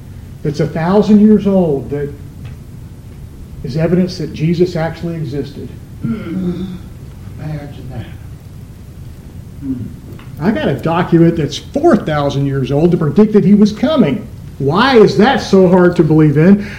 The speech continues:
Speaker 1: There's more copies of it than any other book ever, ever produced. But this one thing that's a thousand years old, you're gonna tell me that you found.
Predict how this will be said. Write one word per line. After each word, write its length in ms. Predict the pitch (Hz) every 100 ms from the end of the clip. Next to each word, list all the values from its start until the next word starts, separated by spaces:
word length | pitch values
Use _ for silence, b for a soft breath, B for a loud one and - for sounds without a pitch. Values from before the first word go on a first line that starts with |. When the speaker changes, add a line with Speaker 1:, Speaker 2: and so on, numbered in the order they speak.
| B
Speaker 1:
There's 280 | 180 160 170
more 480 | 160 233 294 202
copies 680 | - - 294 311 226 185 -
of 220 | 190 165
it 260 | 180 - -
than 240 | 160 196 -
any 340 | 247 311 294
other 200 | 208 170
book 440 | 151 175 214 - -
ever, 560 | 233 302 220 175 165 - -
ever 340 | 294 285 208
produced. 580 | - 165 147 151 214 - B B B B B 165
But 520 | 160 202 208 - 151
this 240 | 247 -
one 400 | 175 185 294 262
thing 220 | 240 240
that's 140 | 233 208
a 100 | 196
thousand 400 | 208 220 214 214
years 240 | 214 196
old, 160 | 220 226
you're 120 | 208
gonna 120 | 196
tell 240 | 190 202 208
me 80 |
that 420 | 190 180 180 175 185
you 100 | 180
found. 540 | - 202 190 139 -